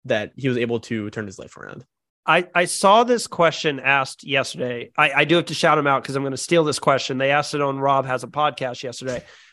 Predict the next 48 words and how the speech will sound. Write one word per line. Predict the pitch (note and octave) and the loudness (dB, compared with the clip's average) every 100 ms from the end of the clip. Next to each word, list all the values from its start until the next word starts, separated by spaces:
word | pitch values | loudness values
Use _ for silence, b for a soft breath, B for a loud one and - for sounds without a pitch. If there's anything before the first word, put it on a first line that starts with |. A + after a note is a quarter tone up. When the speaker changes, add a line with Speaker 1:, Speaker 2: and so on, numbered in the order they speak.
| - | 2
Speaker 2:
but | F#3 | 2
I | |
thought | F#3+ A#3+ | 6 4
it | B3+ | 6
was | G#3 | 2
a | F3 | -2
super | - F#3 D#3+ | -4 -2 0
interesting | D3+ C#3+ C3+ B2+ - A#2+ | 0 0 0 0 -4 -6
question | - F#3+ - C#3 | 0 0 0 -6
this | C3 - | -6 -4
year. | C3 B2 b b b b | -2 -4 b b b b
Uh, | F3+ F3 E3 | 4 4 4
every | G3 A3 B3+ | 2 4 -2
single | A#3+ A3 F3 | 0 -2 -2
season | F#3+ E3 | -2 -2
of | D#3+ | -2
Survivor | - D3 D3 D3 C#3 | -2 2 4 4 2
is | D3 C#3 - _ - | -2 -6 -12 _ -8
usually | D#3 A3+ A3 A3+ | 0 0 2 2
remembered | F#3+ D#3+ D#3+ D#3+ D3+ C#3 | 4 4 2 2 0 2
by | C#3 | 0
one | C3 D3 D#3 D3+ | 2 2 0 0
key | C#3 E3 D3+ | -4 -4 -2
moment. | C3+ B2+ A#2+ G3 | -4 -4 -6 4
Hey, | B3 A3+ | 4 4
do | |
you | G3+ B3+ | 2 0
remember, | A#3+ A3 G#3+ G#3+ G#3 | 0 0 2 0 2
uh, | F3 F3+ F3 D#3+ - _ _ D#3+ | 2 4 4 0 -6 _ _ -2
Cook | G#3+ G#3 | 0 4
Islands? | G3 G3+ C#3 C3+ | 4 4 0 -4
You | |
said | C#3+ D#3+ D#3 | -2 0 2
it | |
earlier, | E3+ D#3+ C3+ | 2 0 -2
Will. | C3+ | -4
Do | C#3+ D#3+ | -4 -2
you | G#3 | -2
remember | F#3+ G3 F#3+ F3+ - b b _ | 0 0 0 -2 -6 b b _
Cook | G3 F#3+ | -2 2
Islands? | F3+ F#3+ F#3+ | 4 4 0
It | E3 | -4
was | D#3 | -4
the | D3 | -6
season | - F3 D#3+ | -4 -4 -2
that | D3 C#3+ | -6 -4
this | D#3+ F3+ | -4 -4
happened. | - C3+ - B2 - | -2 -4 -4 -14 -14